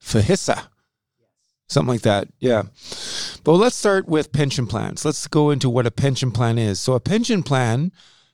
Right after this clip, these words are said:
as people know, is a retirement savings vehicle that is typically sponsored by an employer.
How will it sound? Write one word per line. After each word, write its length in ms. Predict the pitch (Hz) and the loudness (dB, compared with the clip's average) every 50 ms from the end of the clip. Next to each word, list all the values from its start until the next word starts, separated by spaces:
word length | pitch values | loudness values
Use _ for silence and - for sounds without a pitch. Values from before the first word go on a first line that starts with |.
| _ _ _ - | _ _ _ -2
as 120 | 139 135 120 | -2 0 2
people 280 | - 160 147 139 143 | 2 2 2 2 2
know, 360 | 147 143 123 104 101 113 - | 2 2 2 2 2 0 0
is 160 | - - 127 131 | 0 0 0 2
a 80 | 143 | 0
retirement 600 | 139 147 135 - 160 160 165 180 175 175 170 156 | 0 0 -2 -2 0 0 2 2 2 0 0 0
savings 380 | - 160 151 147 147 143 127 110 | 0 0 0 0 0 -2 -2 -2
vehicle 540 | 123 123 117 110 - 117 113 113 110 107 - _ - - _ _ _ _ | 0 0 0 0 0 0 0 0 0 -2 -6 _ -20 -20 _ _ _ _
that 140 | - 131 117 | 0 2 2
is 100 | 113 - | 2 0
typically 480 | - - 175 180 175 175 - 170 156 131 | 0 0 0 0 0 0 0 0 0 0
sponsored 540 | - - 147 143 143 131 - 139 131 120 | 0 0 0 2 2 2 0 0 -2 0
by 280 | 107 113 113 113 110 - - | 0 0 0 0 0 -2 -2
an 100 | 113 117 | -2 -2
employer. 560 | 117 110 - - - 131 123 110 95 - - | -2 -2 -4 -2 0 2 2 2 0 -2 -4